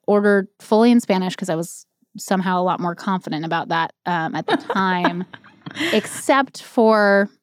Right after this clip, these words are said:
Speaker 1: I forgot the word for cup, and in my brain it was the Hebrew word. So I, that was the only word that I said in Hebrew, and then the guy was
Speaker 2: Mm.
Speaker 1: like, "I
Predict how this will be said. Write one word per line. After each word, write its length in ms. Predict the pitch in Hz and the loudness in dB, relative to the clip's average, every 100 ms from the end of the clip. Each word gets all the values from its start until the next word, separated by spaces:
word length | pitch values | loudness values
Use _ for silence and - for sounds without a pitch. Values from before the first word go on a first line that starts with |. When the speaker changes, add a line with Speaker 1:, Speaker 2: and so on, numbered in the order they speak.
| _ | _
Speaker 1:
I 120 | 196 196 | -4 -4
forgot 540 | - 208 190 214 247 | -2 -2 0 0 2
the 80 | 254 | 2
word 240 | 208 202 202 | 4 2 -2
for 200 | 202 180 | -4 -6
cup, 520 | - - 196 311 - - _ _ _ _ _ - | -6 0 0 0 -6 -20 _ _ _ _ _ 2
and 140 | 226 | 6
in 100 | 208 | 8
my 160 | 214 208 | 6 4
brain 840 | 190 208 214 240 254 226 208 196 | 0 2 4 6 6 6 6 4
it 160 | 185 - | 0 2
was 560 | 196 185 185 185 180 - _ _ _ _ | 4 4 4 0 -2 -14 _ _ _ _
the 140 | 180 | -2
Hebrew 480 | 175 - 262 220 190 | -2 6 6 6 4
word. 520 | - 139 127 139 156 | 2 -4 -4 -6 -10
So 140 | - 214 | 0 2
I, 180 | 196 - _ _ _ _ | 4 0 _ _ _ _
that 260 | 190 226 233 | -2 0 2
was 120 | 269 | 2
the 80 | 269 | 2
only 280 | 220 240 | 4 4
word 540 | 214 190 254 208 185 185 - _ _ _ | 4 4 4 4 4 0 -8 _ _ _
that 120 | 214 | 0
I 60 | 202 | 0
said 280 | - 254 220 | 2 2 2
in 80 | 196 | 0
Hebrew, 680 | - 277 240 185 139 156 - - | 0 0 2 0 0 -2 -4 -2
and 240 | 202 220 | 4 6
then 120 | 214 | 6
the 60 | 202 | 4
guy 260 | 202 214 | 4 4
was 120 | 285 269 | 6 6
Speaker 2:
Mm. 40 | |
Speaker 1:
like, 200 | 240 247 - _ _ _ _ - | 4 2 -2 _ _ _ _ -2
"I 140 | 226 | 0